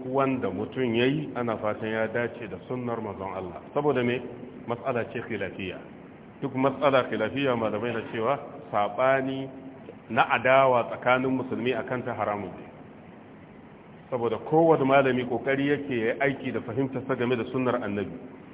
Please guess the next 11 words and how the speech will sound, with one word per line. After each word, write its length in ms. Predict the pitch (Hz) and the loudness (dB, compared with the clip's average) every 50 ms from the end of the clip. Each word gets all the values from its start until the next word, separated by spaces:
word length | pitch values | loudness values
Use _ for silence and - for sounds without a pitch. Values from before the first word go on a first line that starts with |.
| - - - - - - | -20 -20 -20 -18 0 4
Son 220 | 180 170 160 143 165 - | 6 6 6 4 0 2
sunnan 480 | - 160 165 165 165 165 160 151 131 107 82 - - - | 4 6 6 8 6 6 6 6 6 4 0 -6 -10 -4
ya 120 | 120 135 127 - | -4 -4 0 2
sa 140 | 143 127 | 2 2
yake 260 | 120 120 113 117 127 120 | 2 2 0 -2 -4 -6
kokarin 580 | - 113 113 107 - 123 123 127 123 120 127 | -4 -6 -8 -4 -2 -2 -2 -2 -2 -2 2
tantance 520 | 135 151 151 147 - 151 139 131 127 - - | 4 4 4 4 2 0 0 0 0 -4 -4
abin 300 | 123 120 113 117 135 127 | -4 -4 -2 -2 -2 0
da 80 | 117 117 | 0 0
ya 120 | 120 139 | 0 0
inganta. 500 | 127 123 113 - 113 110 110 - 101 90 | 0 -2 0 2 0 0 0 -4 -6 -8